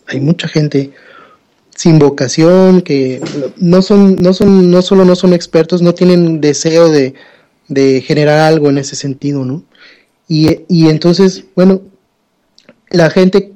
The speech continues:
confía en las certificaciones que se ofrecen cuando tú estudias en la, en la, en una escuela del Estado, es decir, el título, ¿no? Lo-, las calificaciones, y al final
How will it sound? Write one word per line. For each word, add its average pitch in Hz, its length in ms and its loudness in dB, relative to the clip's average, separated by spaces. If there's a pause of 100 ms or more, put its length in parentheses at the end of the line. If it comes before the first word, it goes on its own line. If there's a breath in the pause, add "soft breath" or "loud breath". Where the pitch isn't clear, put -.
(160)
confía 202 560 0
en 185 140 2
las 160 160 0
certificaciones 165 920 -4
que 170 100 -8
se 156 120 -6
ofrecen 160 480 -2
cuando 139 320 -2
tú 143 100 -4
estudias 143 560 -2
en 123 160 -6
la, - 200 -10 (460 loud breath)
en 139 200 -2
la, 135 180 -2
en 151 140 -2
una 151 100 2
escuela 135 720 -2 (120)
del 135 200 0
Estado, 143 480 -2
es 143 100 -2
decir, 147 340 -2 (340 loud breath)
el 147 240 -4
título, 160 600 2
¿no? 143 240 0
Lo-, 139 300 -2
las 139 340 -4
calificaciones, 143 1300 -2 (480 soft breath)
y 156 220 0
al 156 120 2
final 190 720 2